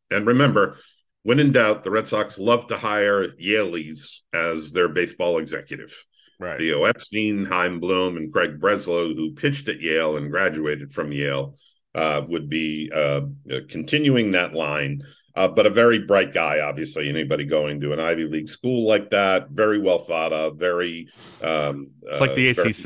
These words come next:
Speaker 2: C.
Speaker 1: very well versed on analytics, uh, a good feel for the game, as you said, who could connect to the players, uh, who's been that sort of liaison,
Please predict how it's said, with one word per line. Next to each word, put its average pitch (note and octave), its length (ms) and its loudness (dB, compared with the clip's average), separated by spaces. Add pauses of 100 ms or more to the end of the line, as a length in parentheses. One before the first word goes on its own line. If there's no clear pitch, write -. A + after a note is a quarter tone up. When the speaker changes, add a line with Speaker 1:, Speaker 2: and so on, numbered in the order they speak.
(120)
Speaker 2:
C. - 20 -16 (880)
Speaker 1:
very F#2+ 300 0
well F2+ 220 4
versed E2 420 -2
on D2+ 480 -6
analytics, F2+ 760 2 (380)
uh, D2+ 300 -2
a E2 60 -4
good E2+ 280 0
feel A#2 440 2
for A2 180 -2
the G2+ 80 0
game, F#2+ 380 0
as D#2 100 -6
you F2+ 100 -8
said, E2+ 280 2
who D#2+ 80 -4
could - 220 -14
connect F#2 360 -4
to F#2 80 -6
the D#2+ 100 -12
players, E2+ 760 2 (500)
uh, D#2+ 300 0
who's D#2+ 480 -6
been G2+ 460 -2
that F#2+ 220 2
sort F#2+ 240 0
of F2 140 0
liaison, F2 1120 -2